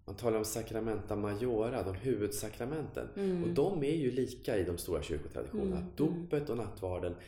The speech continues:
Speaker 1: är huvudsakramenten.
Speaker 2: Mm.
Speaker 1: Och sen har man ju olika saker man håller på med. Och det där formulerar man lite olika, och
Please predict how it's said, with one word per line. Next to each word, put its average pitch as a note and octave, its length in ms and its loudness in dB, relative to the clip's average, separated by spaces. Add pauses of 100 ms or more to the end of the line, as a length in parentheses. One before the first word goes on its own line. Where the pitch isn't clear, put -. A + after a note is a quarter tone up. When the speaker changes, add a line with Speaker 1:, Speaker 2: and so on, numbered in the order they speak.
(120)
Speaker 1:
är B2 340 4 (480)
huvudsakramenten. A#2 1120 0
Speaker 2:
Mm. F3+ 280 0 (220)
Speaker 1:
Och - 100 0
sen C3+ 200 2
har D#3+ 180 0
man C#3+ 200 2
ju C#3+ 80 2
olika A#2 560 -2 (440)
saker B2 400 0
man A2+ 140 2
håller B2+ 340 0
på - 300 0
med. B1+ 220 -4 (760)
Och B2+ 220 -2
det C3+ 180 0
där D3+ 380 2 (140)
formulerar D3+ 560 2
man B2+ 160 -2
lite G#2 200 0
olika, F#2+ 420 -2
och F#2+ 300 -4